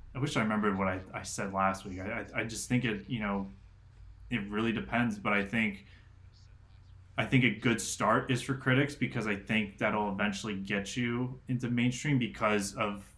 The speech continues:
you know, the platforms that these people have, like, you know, Pitchfork and Fantano have millions of people.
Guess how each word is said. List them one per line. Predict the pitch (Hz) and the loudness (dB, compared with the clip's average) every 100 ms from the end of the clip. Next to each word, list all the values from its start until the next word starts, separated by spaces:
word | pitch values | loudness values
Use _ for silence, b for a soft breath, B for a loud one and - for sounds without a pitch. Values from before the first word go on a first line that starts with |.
| - - | -20 -6
you | 113 | -2
know, | 98 | -2
the | |
platforms | 95 - 104 - 113 98 98 | -2 4 4 4 -2 -2 -2
that | 101 | -4
these | 98 | -6
people | 95 101 101 | -6 -6 -4
have, | 98 95 92 | 0 0 0
like, | 92 95 - | -4 -6 -6
you | 123 | -6
know, | 98 95 | -6 -8
Pitchfork | - 123 - 110 101 | -6 -6 -2 -2 -2
and | 98 | -2
Fantano | 101 95 104 98 101 | -2 0 0 2 2
have | 98 95 | -2 -2
millions | 127 113 120 120 113 | -2 2 6 6 4
of | 104 95 | 2 0
people. | 110 101 98 95 - | -2 -2 -4 -4 -8